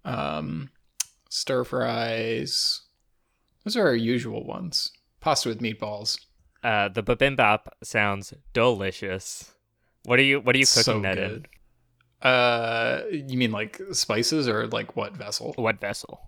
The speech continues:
Speaker 1: Uh, we've got, like, a wok that we picked up. I forget if it's one that I had or if it's one that we picked up at a thrift store or something.
Speaker 2: And more importantly, are you on gas?
Speaker 1: Yes.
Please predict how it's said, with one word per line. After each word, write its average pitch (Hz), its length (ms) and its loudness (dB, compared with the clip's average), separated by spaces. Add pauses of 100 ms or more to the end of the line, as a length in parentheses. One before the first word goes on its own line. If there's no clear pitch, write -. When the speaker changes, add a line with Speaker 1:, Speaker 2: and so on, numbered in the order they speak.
Speaker 1:
Uh, 147 160 4
we've 180 140 4
got, 131 200 6
like, 113 160 -6
a 113 60 -4
wok 104 460 -8
that - 120 -4
we - 120 -4
picked - 380 -6
up. 113 220 -6
I 127 140 -4 (240)
forget 135 260 0
if - 100 -4
it's 135 140 -2
one 120 180 0
that 107 120 -4
I 110 80 -6
had 120 480 0
or - 80 -6
if - 100 -14
it's - 140 -10
one - 100 -6
that - 80 -10
we - 80 -8
picked - 220 -12
up - 100 -8
at 92 80 -10
a - 60 -12
thrift 120 240 -4
store 117 320 -2
or - 40 -8
something. - 440 -6 (600)
Speaker 2:
And 110 360 0
more 120 340 4
importantly, - 640 -2 (220)
are 113 40 2
you 113 140 4
on 104 120 2
gas? 107 500 0 (800)
Speaker 1:
Yes. - 540 -2